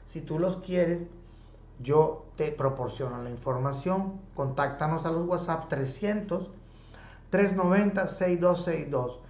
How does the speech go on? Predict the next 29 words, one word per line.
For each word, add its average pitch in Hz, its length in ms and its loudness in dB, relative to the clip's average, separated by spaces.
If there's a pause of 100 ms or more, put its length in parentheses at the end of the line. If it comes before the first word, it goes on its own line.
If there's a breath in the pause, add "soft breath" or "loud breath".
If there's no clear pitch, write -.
(200 loud breath)
y 220 200 -2
trescientos, 185 720 0
tres 180 220 0
ochenta 165 440 -2
y 139 100 -4
nueve, 196 280 0
cero 156 340 -4
cero 151 220 -2
cincuenta 170 500 -4
y 175 40 0
dos. 170 180 -2
No 180 200 0
tienen 185 420 0
contraindicaciones. 160 1080 -2 (720)
Te 135 100 -4
los 135 140 0
puedes 151 320 -2
consumir 156 560 -4
todos 165 340 -2
juntos, 143 480 -8 (320 loud breath)
con 147 300 -6
miel, 156 500 -2
delicioso. 135 760 -6 (1300 loud breath)
O 110 440 4
con 208 300 2
jugo 262 560 4
de 196 360 2
frutos 220 500 0
rojos 180 680 -2